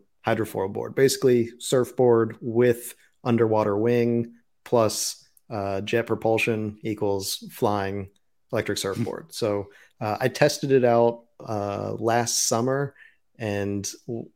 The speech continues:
Speaker 1: I actually tested all of Awake's boards. So the surfboards were actually pretty easy. Um, I was able to get up on those right away.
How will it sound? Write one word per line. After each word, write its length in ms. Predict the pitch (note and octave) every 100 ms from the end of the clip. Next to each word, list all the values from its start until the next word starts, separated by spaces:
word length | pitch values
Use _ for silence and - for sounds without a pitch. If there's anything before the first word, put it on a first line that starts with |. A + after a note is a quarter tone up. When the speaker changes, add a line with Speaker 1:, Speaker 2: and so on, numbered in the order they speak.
| _ C#3+
Speaker 1:
I 140 | A#2+
actually 200 | B2 C3+
tested 260 | C#3 B2 A#2
all 240 | A#2 A2
of 60 | G#2
Awake's 300 | F#2+ F#2+ -
boards. 440 | - - D#3+ -
So 220 | - G#2
the 460 | G#2 G#2+ G2+ G2+ -
surfboards 720 | - E3 F3 D3 B2 A2 G#2+
were 100 | C3
actually 200 | C3+ C3
pretty 200 | B2+ A2
easy. 440 | A2 A2+ G2 G2+ - - _ -
Um, 380 | G2+ G2 G2 G2
I 20 |
was 120 | A2
able 160 | A#2+ A2
to 40 |
get 140 | G#2+ A2
up 100 | G#2+
on 140 | G#2+
those 300 | G#2 G#2 G#2
right 180 | G#2+ G2+
away. 380 | G2+ A2 A#2+